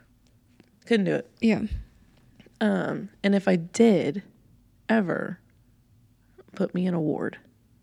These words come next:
Speaker 1: <laughs> Just kidding.
Speaker 2: I'll evaluate if the time comes.
Speaker 1: <laughs> I'm just kidding. But that really did piss me off this week. 'Cause I was like, not only
Speaker 2: Yeah.
Speaker 1: did you not, he stuck up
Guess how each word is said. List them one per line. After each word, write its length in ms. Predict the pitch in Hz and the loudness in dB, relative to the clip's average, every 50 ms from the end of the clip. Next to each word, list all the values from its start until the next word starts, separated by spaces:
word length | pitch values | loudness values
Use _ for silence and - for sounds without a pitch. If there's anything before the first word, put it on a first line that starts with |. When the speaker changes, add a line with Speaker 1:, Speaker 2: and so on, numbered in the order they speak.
| _ - | _ -20
Speaker 1:
<laughs> 60 | - - - - - - - - - - - _ _ _ _ _ _ _ _ _ - 392 - _ _ - _ _ _ _ _ _ _ _ _ _ _ _ _ - | -20 -20 -20 -20 -20 -20 -20 -20 -20 -20 -20 _ _ _ _ _ _ _ _ _ -12 -12 -12 _ _ -20 _ _ _ _ _ _ _ _ _ _ _ _ _ -20
Just 220 | - - - - | -20 -20 -20 -20
kidding. 280 | - - - - - 180 _ _ _ _ _ _ - - - - - | -20 -20 -18 -16 -16 -18 _ _ _ _ _ _ -20 -20 -14 -4 0
Speaker 2:
I'll 180 | 220 240 247 247 | 2 4 6 6
evaluate 800 | 214 208 196 185 180 180 175 175 175 175 180 175 - - - - | 6 6 4 4 4 4 4 4 4 4 2 2 0 -4 -8 -4
if 140 | 202 190 262 - | 0 0 0 0
the 60 | 214 | 2
time 260 | 208 196 180 170 185 | 0 0 2 0 0
comes. 480 | - 294 254 233 247 269 269 - - 269 | 2 2 2 4 4 2 2 2 0 -4
Speaker 1:
<laughs> 1300 | 262 - - 381 - - - 571 - - - - _ _ _ _ _ _ - - - - - - _ _ - | -4 -4 -6 -14 -14 -12 -12 -12 -12 -12 -14 -20 _ _ _ _ _ _ -20 -20 -20 -20 -20 -20 _ _ -8
I'm 120 | 202 208 190 | -4 -4 -4
just 160 | 180 - - | -4 -6 -6
kidding. 300 | - - 143 139 185 190 - | -8 -8 -8 -8 -10 -8 -6
But 100 | 208 196 | -2 0
that 160 | 214 208 - | 0 2 2
really 200 | 185 180 175 170 | 2 0 0 0
did 160 | 165 165 165 | 0 -2 -2
piss 220 | - 180 170 - | -2 -6 -6 -6
me 100 | - 147 | -8 -10
off 200 | - - 156 - | -8 -10 -10 -10
this 180 | - 165 - - | -10 -12 -10 -8
week. 340 | 139 135 - - _ _ - _ _ _ _ _ _ _ _ _ _ _ - | -10 -10 -10 -10 _ _ -20 _ _ _ _ _ _ _ _ _ _ _ -8
'Cause 140 | - 214 208 | -4 0 0
I 40 | |
was 80 | 202 190 | 2 2
like, 120 | 190 185 | 2 0
not 240 | 175 180 190 208 220 - | 0 -2 -4 -4 -4 -4
only 520 | - 185 185 180 175 175 170 165 165 160 | -2 -2 -2 0 -2 -2 -2 -4 -4 -2
Speaker 2:
Yeah. 380 | 220 214 196 190 190 190 185 185 - | 0 0 0 0 0 -2 -2 -4 -4
Speaker 1:
did 140 | 196 170 175 | -6 -4 -4
you 80 | 190 | -2
not, 320 | 185 185 180 - - - - _ - | -2 -2 -4 -4 -6 -10 -20 _ -14
he 260 | - - 214 214 214 | -6 -2 0 0 0
stuck 300 | 208 - - 208 190 - | -2 -2 -4 -4 -2 -2
up 260 | 180 - - 185 - | -2 -4 -4 -10 -20